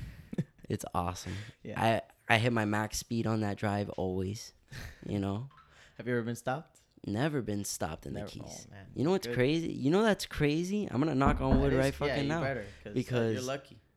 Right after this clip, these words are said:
Speaker 1: I am lucky. The cops there are very mean. And you know what's crazy?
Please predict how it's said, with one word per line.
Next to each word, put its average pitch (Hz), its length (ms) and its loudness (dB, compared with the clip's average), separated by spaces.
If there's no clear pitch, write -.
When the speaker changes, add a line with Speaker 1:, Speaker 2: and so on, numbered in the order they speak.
Speaker 1:
I 98 100 -6
am 113 320 0
lucky. 120 540 -6
The 107 120 -2
cops 127 400 2
there 165 320 2
are 127 60 0
very 113 580 4
mean. 139 480 2
And 113 120 -2
you 131 80 0
know 151 80 2
what's 165 140 0
crazy? 190 500 0